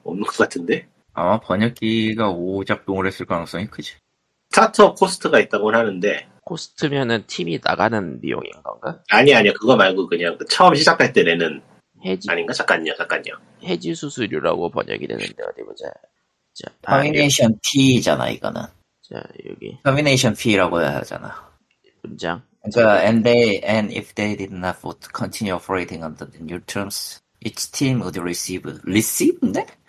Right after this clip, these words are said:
Speaker 2: 터미네이션. "해지 수수료를 받는다. 육백만 달러의 수수료, 해지, 해지 금액을 받을 것이다."
Speaker 3: 블리자드가?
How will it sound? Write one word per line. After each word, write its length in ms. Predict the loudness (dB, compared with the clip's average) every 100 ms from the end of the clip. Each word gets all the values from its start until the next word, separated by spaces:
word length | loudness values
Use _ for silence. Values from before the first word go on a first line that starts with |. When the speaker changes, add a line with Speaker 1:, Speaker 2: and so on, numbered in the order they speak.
| _ _
Speaker 2:
터미네이션. 600 | -10 -6 -2 0 -2 -6 -10 -16 -18 -2
"해지 220 | 2 4 2
수수료를 520 | 2 2 4 4 2
받는다. 640 | -2 -2 2 2 2 -2 -4
육백만 440 | -4 0 2 2
달러의 300 | 2 0 0
수수료, 560 | -2 -4 -2 2 2 2
해지, 440 | -2 2 2 4 2
해지 280 | 0 -2
금액을 400 | -2 0 2 2
받을 260 | 0 0 -2
것이다." 400 | -2 -8 -10 -14 -18 _ _ _
Speaker 3:
블리자드가? 720 | -10 -6 0 0 2 0 -2